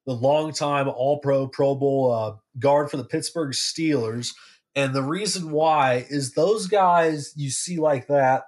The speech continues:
which compares them, is, like, the, uh, their, uh, athletic ability and size is what defines the position. You know, you see some guys at guard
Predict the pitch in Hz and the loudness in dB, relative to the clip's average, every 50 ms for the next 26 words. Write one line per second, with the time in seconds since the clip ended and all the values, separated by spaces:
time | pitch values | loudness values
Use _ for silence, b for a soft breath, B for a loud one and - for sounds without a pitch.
0 | _ _ _ 147 139 139 135 - - 160 135 123 - 151 147 147 151 143 123 113 | _ _ _ -2 -2 -2 -2 -2 -4 -4 -4 -2 0 0 2 2 0 0 -2 -2
1 | 120 120 120 123 127 123 123 117 120 135 135 135 127 127 - 131 139 139 135 123 | -4 -2 -2 -2 -4 -6 -8 -6 -4 -2 -2 -2 -2 -4 -6 -4 -2 0 2 0
2 | 117 110 107 107 _ _ _ _ _ _ _ _ _ _ _ _ _ - 127 143 | 0 0 -4 -10 _ _ _ _ _ _ _ _ _ _ _ _ _ -4 0 2
3 | 165 185 190 180 165 151 131 123 - - 147 160 147 - - 139 143 156 175 185 | 4 4 4 4 4 4 2 2 0 2 2 2 2 0 -6 -2 0 2 2 2
4 | 202 185 - 165 160 139 131 160 170 175 170 170 160 165 170 170 160 - - 143 | 2 -2 -2 -2 -2 2 2 4 4 4 4 2 2 0 -4 -4 -6 -6 -6 -6
5 | 139 123 - - - - 156 156 151 143 135 123 120 120 120 113 - - 139 123 | -4 -4 -6 -4 -2 0 2 2 4 4 2 2 2 2 0 -4 -6 -6 -8 -6
6 | 110 139 139 120 - 117 - - - 151 151 151 151 135 123 123 117 113 113 110 | -2 -2 -4 -4 -4 -16 -8 -4 -2 0 0 0 0 -2 -4 -8 -10 -10 -10 -4
7 | 117 139 143 143 131 127 123 120 123 131 135 131 135 123 - - 170 151 - - | -2 -2 -2 -2 -2 -8 -8 -4 -2 0 0 0 -2 -4 -4 -4 -4 -4 0 0
8 | 165 165 156 156 156 156 160 151 147 139 120 - 139 139 143 147 147 147 147 147 | -2 0 0 0 2 2 2 2 0 -6 -6 -2 0 2 4 4 2 2 -2 -4
9 | 135 | -8